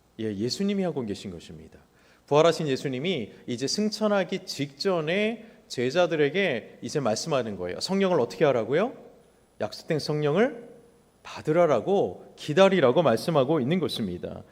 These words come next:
여러분, 예수님이 받으라고 했으니까 우리가 예수님이 약속한 성령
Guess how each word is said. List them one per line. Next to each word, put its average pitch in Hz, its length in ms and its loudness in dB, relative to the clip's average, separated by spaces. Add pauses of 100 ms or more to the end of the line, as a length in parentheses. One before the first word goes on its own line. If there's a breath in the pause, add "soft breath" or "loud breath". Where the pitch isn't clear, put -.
(300 soft breath)
여러분, 220 220 6
예수님이 277 460 4
받으라고 190 520 2
했으니까 208 680 0 (320 loud breath)
우리가 147 300 4
예수님이 208 880 2
약속한 165 460 0
성령 202 560 -2